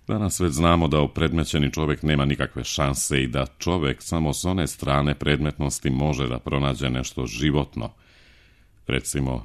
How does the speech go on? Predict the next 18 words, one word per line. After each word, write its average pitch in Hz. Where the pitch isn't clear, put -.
ukratko, 64
istinu. 107
Čovjek 117
je 113
zaista 123
toliko 101
sputan 76
da 64
je 65
svaki 78
prodor 95
postao 95
nemoguć. 95
Prodor, 71
ali 60
kud? 104
Bilo 92
kud, 65